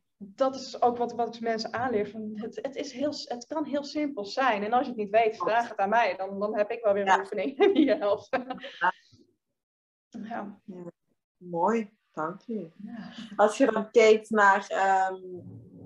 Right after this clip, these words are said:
Speaker 2: waarom zou volgens u iedereen echt in verbinding moeten staan met zichzelf? Met zijn lichaam dan?
Speaker 1: Mooie vraag.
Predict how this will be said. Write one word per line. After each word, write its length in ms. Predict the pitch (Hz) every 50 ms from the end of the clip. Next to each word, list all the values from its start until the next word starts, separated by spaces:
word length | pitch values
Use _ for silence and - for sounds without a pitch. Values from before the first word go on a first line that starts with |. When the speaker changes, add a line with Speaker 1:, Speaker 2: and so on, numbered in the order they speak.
| - - - - _ _ _ _ _ _ _ _ _ _ _ _ _ _
Speaker 2:
waarom 420 | _ 180 196 208 233 247 302 285 269
zou 220 | - 247 240 226 233
volgens 340 | 240 226 226 240 233 - _
u 160 | - 247 254
iedereen 720 | - - 240 247 240 277 262 226 233 220 226 226 220 220 - _ _ _ _ _ _ _ _ _
echt 180 | - 208 226 196
in 120 | 196 196
verbinding 340 | 196 196 - 180 170 180 180
moeten 180 | 180 175 -
staan 220 | - - 185 185 180
met 140 | 170 170 -
zichzelf? 580 | - _ _ 170 160 156 151 151 156 - _ _ _ _ _ _ _ _ _ _ _ _ _ _ _ _ _ _ _ _ _
Met 200 | - 185 190 -
zijn 160 | - 175 175
lichaam 420 | 170 170 165 170 - 175 160 156
dan? 300 | 156 160 151 151 160 160 - _ _ _ _ _ _ _ _ _ _ _ _ _ _ _ _ _ _ _ _ _ _ _ _ _ _ _ _ _ _ _ _ _ _ _
Speaker 1:
Mooie 280 | - 202 202 208 208 196
vraag. 640 | 196 - 196 202 214 214 208 196 196 196 - _